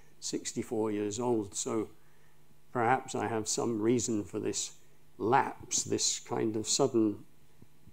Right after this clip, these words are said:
memory loss that I occurred and led to such difficult situation.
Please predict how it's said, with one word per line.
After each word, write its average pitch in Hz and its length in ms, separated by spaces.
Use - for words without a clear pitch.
memory 113 440
loss - 520
that 113 200
I 113 240
occurred 120 520
and 113 200
led 107 220
to - 160
such - 380
difficult 113 560
situation. - 640